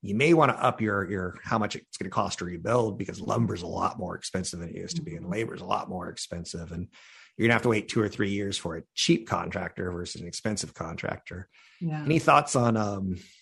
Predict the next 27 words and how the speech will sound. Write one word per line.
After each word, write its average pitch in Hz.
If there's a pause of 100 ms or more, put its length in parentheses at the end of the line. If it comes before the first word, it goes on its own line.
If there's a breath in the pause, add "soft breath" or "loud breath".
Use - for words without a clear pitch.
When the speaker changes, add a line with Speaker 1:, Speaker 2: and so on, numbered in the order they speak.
(200)
Speaker 1:
that, 95
that -
updating, 123
<laughs> -
you 143
like, 135
it's 160
review, 147
like, 131
when 160
do 330
you -
do -
it? 92
Do 117
you 107
do 147
it 156
every 151
Christmas? 220
Do 120
you 117
do 117
it 117
every 110
other 139
Christmas? -